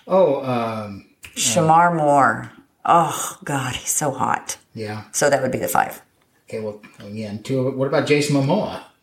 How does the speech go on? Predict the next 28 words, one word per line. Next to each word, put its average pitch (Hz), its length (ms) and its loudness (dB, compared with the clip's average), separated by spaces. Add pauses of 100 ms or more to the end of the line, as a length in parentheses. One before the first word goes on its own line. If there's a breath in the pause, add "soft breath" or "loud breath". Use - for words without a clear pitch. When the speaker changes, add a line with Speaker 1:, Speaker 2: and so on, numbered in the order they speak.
(320)
Speaker 2:
Oh, 262 220 2
God, 277 280 0
I 190 40 -4
forgot 226 280 0
about 165 200 0
him. 135 260 -4
Okay, 180 200 2
Jason 151 300 2
Momoa, 127 400 -2
too. - 100 -8
Speaker 1:
Okay, - 120 -10
can 117 180 -8
you 117 160 0
replace 110 280 -4
Speaker 2:
That's 131 160 0
six. 107 180 0
Speaker 1:
one 117 80 0
of 127 140 2
the - 80 -2
dead 117 280 -4
guys, 180 340 -4
maybe? 180 420 -8 (680)
Speaker 2:
Okay, 127 360 0
let's 135 180 -2
kick 160 220 -4
Sean 131 240 -2
Connery 120 400 0
out. 110 180 0